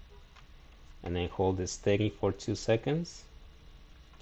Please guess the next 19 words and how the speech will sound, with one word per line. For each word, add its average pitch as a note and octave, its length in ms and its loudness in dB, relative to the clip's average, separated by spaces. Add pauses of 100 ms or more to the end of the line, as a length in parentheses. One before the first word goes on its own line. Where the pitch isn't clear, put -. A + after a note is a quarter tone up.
(640)
Again, G2 560 2
steady F#2+ 460 2
for E2 240 0
two - 300 -4
seconds. F#2 680 -2 (2000)
One F2 240 0
more, C3 240 6 (120)
we - 80 -6
should F#2+ 200 -2
get F#2 160 2
a F2+ 40 4
one. A#2 360 4 (2500)
One F2+ 300 0
more, G#2+ 320 6 (120)
we G2 140 0
should G#2+ 280 -6
get F2+ 320 2 (200)
a F2+ 120 -2 (120)
three. E2 320 -4